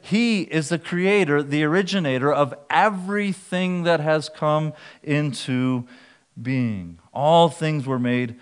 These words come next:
through him, and without him was not anything made that was made. He is the originator of all creation, and therefore uncreated.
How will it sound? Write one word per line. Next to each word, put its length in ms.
through 320
him, 300
and 160
without 480
him 200
was 200
not 280
anything 540
made 380
that 280
was 600
made. 400
He 220
is 200
the 120
originator 640
of 120
all 220
creation, 720
and 160
therefore 560
uncreated. 1400